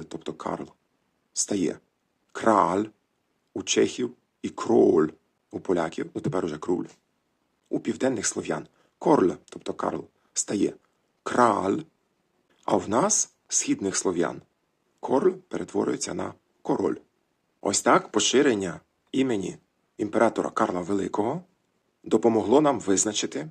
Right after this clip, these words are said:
що дія закону відкритого складу і фактичний розпад, тобто фактичний розпад праслов'янської мовної спільноти на говірки західнослов'янські, південнослов'янські і східнослов'янські, стався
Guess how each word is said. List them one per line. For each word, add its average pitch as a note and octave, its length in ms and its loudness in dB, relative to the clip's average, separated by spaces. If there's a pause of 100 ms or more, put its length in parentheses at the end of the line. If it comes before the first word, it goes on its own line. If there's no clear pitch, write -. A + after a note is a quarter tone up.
(420)
що - 240 -2
дія G2+ 440 0 (180)
закону G#2 400 2
відкритого G2+ 540 -2
складу F#2 520 -2 (540)
і A#2+ 80 -4
фактичний - 540 0
розпад, - 460 -2 (560)
тобто A#2+ 280 2
фактичний C#3 480 4
розпад - 420 4
праслов'янської B2+ 880 2 (100)
мовної G2 420 0
спільноти A2+ 540 -2 (320)
на A2 200 4
говірки G2+ 640 0 (640)
західнослов'янські, E2+ 880 -2
південнослов'янські E2+ 840 -4
і E2 40 -8
східнослов'янські, B2+ 880 -6 (520)
стався G#2+ 520 -2